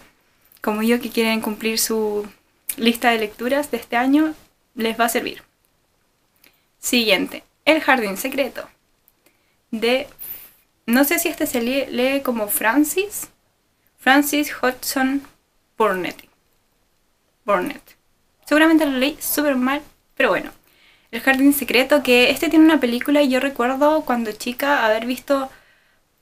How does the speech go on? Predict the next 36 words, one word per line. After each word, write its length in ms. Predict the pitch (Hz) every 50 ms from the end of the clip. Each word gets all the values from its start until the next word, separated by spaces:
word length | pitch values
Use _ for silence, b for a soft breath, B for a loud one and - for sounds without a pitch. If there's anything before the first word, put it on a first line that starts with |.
| _ _ _ _ _ _ _
quizás 320 | - 233 226 - 277 277 285
no 80 | 294
la 160 | 285 277 262
película 300 | 269 269 277 277 294 294
entera, 400 | 294 285 277 277 262 294 311 311
pero 160 | 311 277 247 240
ciertas 440 | - - 262 269 269 285 285 285 -
imágenes 680 | - 220 220 214 240 254 - 320 320 359 370 359 359 -
y 160 | - - 226
como 280 | 226 226 226 220 220 -
que 260 | 226 226 220 196 -
me 140 | - 240 226
acordaba 340 | 226 226 226 240 262 269
un 100 | 294 285
poco. 380 | 285 302 294 294 - 320 330 330
Es 220 | 330 330 311 -
una 160 | 359 359 349 330
niña 340 | 302 294 311 320 320 311
que 380 | 294 - 254 254 254 262 277 - b b b b b b b b b b b b b b -
queda 240 | - 269 285 294 294
huérfana 720 | 285 302 311 302 - 311 302 294 302 311 311 311 294 -
y 160 | 277 294 285
por 160 | 285 - 247
ende 160 | 262 262 262
se 140 | 262 - 254
va 80 | 247 247
a 40 |
vivir 380 | 247 240 233 247 247 254 247 254 - _ _ _ _ _
a 260 | - - 208 208 208 -
otro 220 | - 240 240 269 262
país 300 | 269 269 285 302 294 -
con 220 | - 294 285 294
su 160 | 285 - 311
tío 400 | 294 311 320 339 349 359 359 359
y 240 | 349 302 262 240 247
ahí 640 | 247 247 254 269 277 277 277 277 277 269 262 254